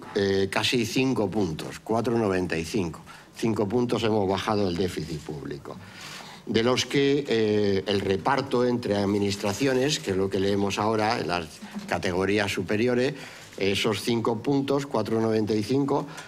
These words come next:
se reparten entre tres, eh,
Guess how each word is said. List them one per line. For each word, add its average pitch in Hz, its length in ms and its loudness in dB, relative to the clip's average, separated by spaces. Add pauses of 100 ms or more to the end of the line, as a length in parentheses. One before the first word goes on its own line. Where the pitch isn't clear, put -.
(120)
se 104 200 0
reparten 104 580 2
entre 92 460 0
tres, 123 580 0
eh, 98 400 2